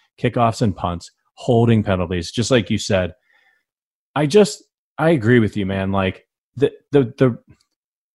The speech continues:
yes, you, you're, you're gonna get a return every once in a while, but I feel like most of the time, oh, they get out to the twenty-six or the twenty-seven, right? And it's just like, you get a couple extra yards. When you get that penalty, you got Mahomes, he's gotta go ninety yards.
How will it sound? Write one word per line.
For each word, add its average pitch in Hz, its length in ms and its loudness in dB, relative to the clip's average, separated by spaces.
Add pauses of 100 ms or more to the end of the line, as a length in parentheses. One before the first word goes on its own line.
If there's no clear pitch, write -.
(120)
yes, 160 380 2
you, 143 80 2
you're, 135 280 -2
you're 127 200 -4
gonna 147 180 2
get 131 160 2
a 123 40 4
return 117 600 0
every 113 200 0
once 107 260 0
in 110 40 -2
a 101 60 0
while, 107 280 0
but 113 120 -2
I 110 80 0
feel 202 180 2
like 156 160 2
most 160 360 -2
of 165 60 0
the 127 60 2
time, 101 440 -4 (260)
oh, 147 140 2
they 135 160 -2
get 143 120 0
out 135 180 2
to - 40 -10
the 127 100 0
twenty-six 117 800 -4
or 95 60 -6
the 90 100 -6
twenty-seven, 90 800 -2
right? 95 400 0
And 113 120 -2
it's 113 140 -4
just - 280 -6
like, 104 320 0 (420)
you - 80 -10
get 170 140 2
a 147 40 -4
couple 131 320 0
extra 123 300 -4
yards. 95 720 -2 (1120)
When 156 160 2
you 185 120 2
get 220 140 2
that - 200 -2
penalty, 123 540 0
you 190 140 -6
got 208 140 0
Mahomes, 180 340 0
he's 147 100 -12
gotta 160 180 0
go 160 160 0
ninety 160 440 0
yards. 208 560 0